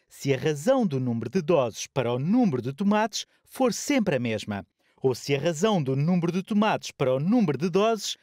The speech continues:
for sempre a mesma. Então, podemos pensar na razão do número de tomates para o número de doses.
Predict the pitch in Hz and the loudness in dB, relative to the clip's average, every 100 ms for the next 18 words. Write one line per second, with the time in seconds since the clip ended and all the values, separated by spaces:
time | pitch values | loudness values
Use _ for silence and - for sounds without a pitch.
0 | _ - 226 196 - 254 202 147 117 104 | _ -4 0 0 0 0 0 0 0 -2
1 | 98 95 87 _ _ _ - 254 139 92 | -4 -8 -12 _ _ _ 0 0 0 -6
2 | - _ _ _ 233 156 113 - 185 - | -8 _ _ _ 0 0 0 -4 -4 -2
3 | 117 110 139 175 143 147 120 123 135 202 | -4 -2 -2 -2 0 -2 0 -2 0 2
4 | 147 123 143 196 185 196 208 - 180 139 | 0 -2 -4 0 0 0 -4 -4 -2 0
5 | 139 165 240 190 180 208 135 107 92 - | 0 2 2 2 0 0 0 -2 -6 -14